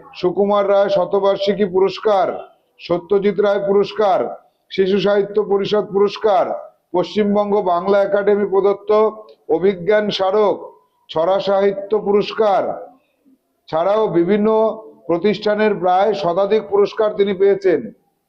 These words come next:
তাহলে তিনি কি ভালো লেখক, ভালো কবি না খারাপ কবি?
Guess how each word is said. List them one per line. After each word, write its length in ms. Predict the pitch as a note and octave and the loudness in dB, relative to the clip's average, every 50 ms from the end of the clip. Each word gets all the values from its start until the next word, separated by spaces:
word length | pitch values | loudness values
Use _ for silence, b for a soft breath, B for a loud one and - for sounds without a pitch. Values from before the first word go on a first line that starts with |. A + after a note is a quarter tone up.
| _ _ | _ _
তাহলে 160 | - E3 F3 F3+ | -2 -2 0 0
তিনি 220 | F3+ F#3+ G3 G3+ | 0 0 0 2
কি 100 | F3+ A3 | 0 0
ভালো 300 | G3+ E3+ C#3 D3 D#3+ F#3 | 0 0 -2 0 0 0
লেখক, 380 | F#3+ G3 G3 - G3+ A3+ A3+ A3 - E3 | 2 0 0 2 2 0 0 0 -2 0
ভালো 220 | D#3 C#3+ D3+ F3 | 0 0 0 0
কবি 320 | A#3 - G#3 G#3 G3 A#3 A#3+ | 0 0 -2 0 0 0 2
না 120 | A3+ A3+ | 2 0
খারাপ 300 | G#3+ - F#3 G#3 G#3+ G#3+ - | 0 2 0 0 0 0 0
কবি? 560 | A3 A3 G#3 A#3 A3+ G3+ D#3+ C3 - - | -2 0 2 2 2 2 2 0 -4 -10